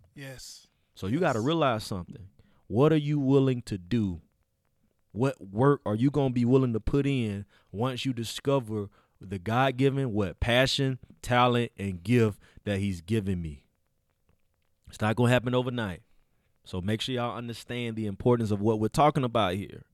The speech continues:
Speaker 2: This is from experience. This is from a place of vulnerability to help our listeners understand that there's more the ways to be able to get where you're trying to get.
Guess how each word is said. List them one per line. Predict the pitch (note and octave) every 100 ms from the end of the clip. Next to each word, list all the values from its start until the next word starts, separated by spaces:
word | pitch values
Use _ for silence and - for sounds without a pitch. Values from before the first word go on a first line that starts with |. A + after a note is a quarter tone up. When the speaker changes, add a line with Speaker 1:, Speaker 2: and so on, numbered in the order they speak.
| _ _ _ _ _ _ - -
Speaker 2:
This | B2+
is | C3
from | - B2 A2
experience. | F#2+ - - D3+ F3+ F#3+ F3+ - - - _ _ _ -
This | C3 -
is | B2
from | - B2 A2+ G2+ _ _
a | G2
place | G2+ - C#3+ D#3+ D#3 -
of | A#2+ G2
vulnerability | B2 D#3 D#3 D3 B2 F3+ D#3+ B2 A#2 - _ -
to | G#2+
help | B2+ -
our | D#3+ D#3
listeners | E3 F#3 - A#2 A2
understand | A2+ C3 B2 - C#3 A#2+
that | G#2+
there's | G#2+ F#2+
more | A2+ C3
the | B2+
ways | B2+ C3 A#2 G#2
to | F#2+
be | G#2
able | G#2+
to | G#2
get | A2 F#2+
where | G2
you're |
trying | G2 G2+ F2
to |
get. | E2+ D#2+